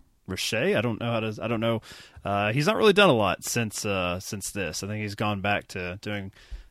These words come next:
uh, films in his, his native tongue, but, uh, it's mainly the way both these films open with our, our lead character, the, uh, the cop who's gonna be in charge of this, uh,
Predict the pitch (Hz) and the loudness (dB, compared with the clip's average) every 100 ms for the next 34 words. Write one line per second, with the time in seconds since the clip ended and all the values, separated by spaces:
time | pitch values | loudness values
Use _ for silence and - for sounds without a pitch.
0 | - _ 95 90 90 87 - 110 98 95 | -20 _ -6 -4 -4 -6 -4 -4 -4 -6
1 | 95 92 - 98 90 - 175 151 110 117 | -6 -6 -8 -8 -8 -12 -14 -10 -4 -4
2 | 104 - 135 117 98 92 - 98 95 - | -4 -4 -2 -2 -2 -8 -4 -2 -2 -4
3 | 92 85 78 - - _ _ _ 127 120 | -4 -4 -6 -14 -20 _ _ _ -6 -2
4 | 135 226 233 143 117 127 131 127 113 101 | -2 0 -2 -2 2 2 4 2 0 -4
5 | _ _ _ _ _ - 120 131 131 123 | _ _ _ _ _ -18 -2 0 0 -2
6 | - 117 107 - - 113 135 120 104 101 | -4 -4 -6 -6 -6 -2 -2 -2 -4 -2
7 | 95 90 - 101 101 107 110 - 101 104 | -2 -4 -4 -4 -4 -6 -8 -4 -4 -4
8 | 117 117 101 92 90 87 85 87 - - | -6 -6 -6 -6 -4 -4 -6 -10 -6 -2
9 | 107 - 104 - 98 98 95 82 98 - | -2 -2 -10 -10 -8 -8 -8 -10 -12 -6
10 | 104 104 104 98 87 92 - - 78 69 | -4 -2 -4 -8 -8 -8 -8 -8 -8 -10